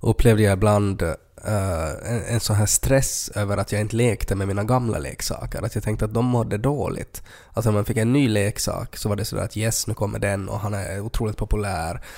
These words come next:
och sådär. Men så har man då de här gamla fula leksakerna utan armar och sådär, som man inte leker lika mycket med. Så att ibland så måste jag liksom leka med dem lite sådär på skoj. Alltså sådär, jag lekte inte riktigt, men sådär att jag tog fram dem och liksom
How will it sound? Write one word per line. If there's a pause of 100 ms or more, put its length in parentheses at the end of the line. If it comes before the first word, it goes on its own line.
(160)
och
sådär.
Men
så
har
man
då
de
här
gamla
fula
leksakerna
utan
armar
och
sådär, (640)
som
man
inte
leker
lika
mycket
med.
Så
att
ibland
så
måste
jag
liksom
leka
med
dem
lite
sådär (1000)
på
skoj.
Alltså
sådär,
jag
lekte
inte
riktigt,
men
sådär
att
jag
tog
fram
dem
och
liksom